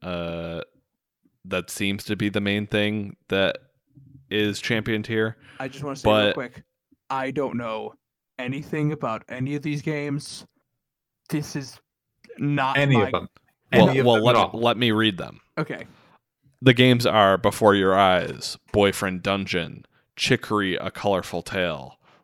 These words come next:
Speaker 1: Life is Strange, True Colors, and No Longer Home.
Speaker 2: I know
Speaker 3: Okay,
Speaker 2: Life
Speaker 3: fair.
Speaker 2: is Strange, True Colors because of things you guys have said.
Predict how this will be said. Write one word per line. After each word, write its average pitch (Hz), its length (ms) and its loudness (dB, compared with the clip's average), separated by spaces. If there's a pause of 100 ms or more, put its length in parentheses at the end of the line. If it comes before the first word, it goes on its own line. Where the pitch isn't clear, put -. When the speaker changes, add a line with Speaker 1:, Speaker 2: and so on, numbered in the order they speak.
Speaker 1:
Life 104 300 2
is 98 100 -4
Strange, 95 480 -6
True 101 240 -2
Colors, 117 640 0 (180)
and 90 400 -4 (120)
No 90 340 0
Longer 101 600 0
Home. 82 460 -8 (560)
Speaker 2:
I 156 160 0
know 208 160 4
Speaker 3:
Okay, 208 120 4
Speaker 2:
Life 180 180 0
Speaker 3:
fair. 123 100 -2
Speaker 2:
is 214 80 0
Strange, 180 480 2
True 220 240 4
Colors 160 520 2
because 151 400 2
of 143 120 0
things 180 360 0
you 165 100 4
guys 147 280 0
have 135 100 -6
said. 143 360 -2